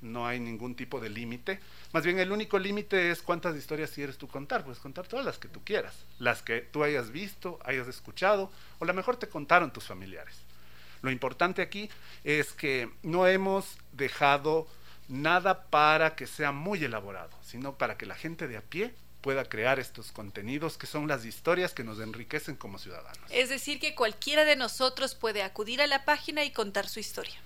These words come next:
Speaker 1: Cualquier persona simplemente debe seguir un paso muy básico,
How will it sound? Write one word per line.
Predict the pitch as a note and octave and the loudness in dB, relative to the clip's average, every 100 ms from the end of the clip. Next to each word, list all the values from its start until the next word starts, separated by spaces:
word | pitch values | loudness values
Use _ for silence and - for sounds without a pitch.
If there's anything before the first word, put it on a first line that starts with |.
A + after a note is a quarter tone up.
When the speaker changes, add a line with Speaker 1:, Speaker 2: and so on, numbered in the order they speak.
| - - | -14 2
Speaker 1:
Cualquier | B2 A#2+ - D#3+ E3+ | 4 4 2 0 2
persona | D#3 - E3 F3 E3 | 0 4 4 6 2
simplemente | D3 C#3+ C#3+ D3 D3+ D#3+ - - - | -2 0 2 0 -2 -6 -6 -14 -4
debe | D#3+ F#3 F#3 | 6 6 6
seguir | F#3+ G3 | 2 -2
un | F#3+ | 6
paso | F#3+ - | 6 6
muy | F#3 F#3 | 2 6
básico, | E3+ D3+ - - | 6 6 2 -6